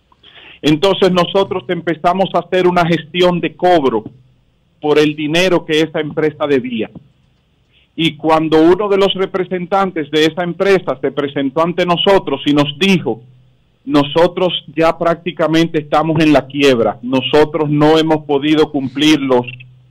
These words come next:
los compromisos que debemos con ustedes como Autoridad Portuaria Dominicana. Nosotros estamos en negociación con una empresa que quiere que nosotros le hagamos una cesión de derechos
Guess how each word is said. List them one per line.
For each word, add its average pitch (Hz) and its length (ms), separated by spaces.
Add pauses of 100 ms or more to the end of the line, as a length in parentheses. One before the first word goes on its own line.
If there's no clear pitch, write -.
(220)
los 127 360
compromisos 143 760
que 131 140
debemos 123 480
con 120 200
ustedes 117 440
como 117 200
Autoridad 117 480
Portuaria 127 460
Dominicana. 117 720 (480)
Nosotros 151 680
estamos 156 540
en 147 180
negociación 143 880
con 147 240
una 160 180
empresa 190 720 (1400)
que 147 200
quiere 170 480
que 165 120
nosotros 151 600
le 147 160
hagamos 151 400 (100)
una 156 360
cesión 165 580
de 160 140
derechos 175 580